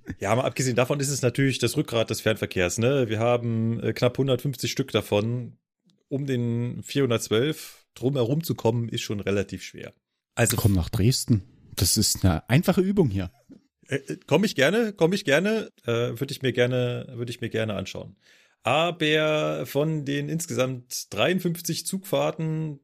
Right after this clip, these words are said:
Speaker 1: die ich letztes Jahr eigenverantwortlich durchgeführt habe, habe ich sechzehn und damit am meisten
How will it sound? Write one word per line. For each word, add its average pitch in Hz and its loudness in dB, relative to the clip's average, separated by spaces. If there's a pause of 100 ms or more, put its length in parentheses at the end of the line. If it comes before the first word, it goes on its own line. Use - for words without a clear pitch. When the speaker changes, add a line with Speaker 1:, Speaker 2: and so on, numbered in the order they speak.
Speaker 1:
die 135 -4
ich - -8
letztes 113 -2
Jahr 110 -2
eigenverantwortlich 107 -6
durchgeführt - -6
habe, 120 -2
habe 98 -6
ich - -14
sechzehn 185 0
und - -10
damit 104 -6
am 95 -8
meisten 120 -2